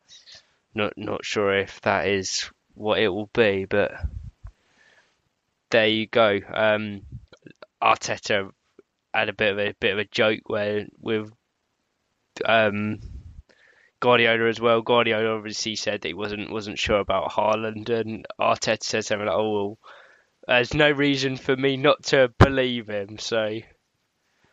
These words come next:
think there's, there's a bit of, bit of mind games, bit of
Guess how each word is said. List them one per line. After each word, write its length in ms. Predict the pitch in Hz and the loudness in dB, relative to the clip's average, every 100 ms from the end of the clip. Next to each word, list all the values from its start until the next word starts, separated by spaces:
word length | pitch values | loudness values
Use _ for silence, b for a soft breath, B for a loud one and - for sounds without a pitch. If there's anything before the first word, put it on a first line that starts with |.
| _ | _
think 160 | - 92 | -2 0
there's, 300 | 110 107 - | -2 -2 0
there's 560 | 127 120 113 - - - _ _ _ _ _ _ _ _ _ - | 4 4 4 -2 -4 -8 _ _ _ _ _ _ _ _ _ -2
a 140 | 120 - - _ _ - | -2 -2 -20 _ _ 0
bit 160 | 123 | 2
of, 200 | 110 110 - _ | 2 -2 -8 _
bit 140 | 127 98 | -4 -4
of 80 | 107 | -2
mind 300 | 110 107 107 | -4 -4 -4
games, 280 | 104 101 - | -6 -6 -6
bit 140 | 92 | -4
of 220 | 95 95 | -4 -10